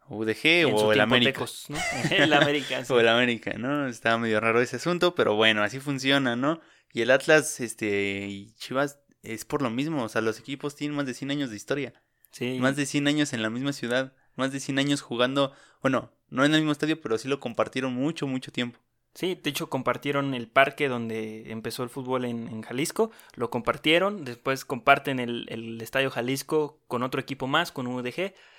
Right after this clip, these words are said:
Speaker 2: y al final Chivas, eh, es independiente, pero no por eso, o sea, eh, debilitó la rival-,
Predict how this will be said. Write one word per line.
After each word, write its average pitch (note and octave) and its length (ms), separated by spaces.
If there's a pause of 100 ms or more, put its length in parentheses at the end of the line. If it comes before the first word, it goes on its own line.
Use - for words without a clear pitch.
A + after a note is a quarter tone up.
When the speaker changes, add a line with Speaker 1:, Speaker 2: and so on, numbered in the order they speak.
(200)
Speaker 2:
y C3+ 120
al C3+ 120
final D3 380
Chivas, D#3 420
eh, B2+ 220
es B2+ 100
independiente, C#3+ 680
pero C3 240
no D3 160
por F3 120
eso, F#3 200
o - 20
sea, D3+ 220
eh, A#2+ 260
debilitó A#2+ 540
la F3 100
rival-, A#2+ 320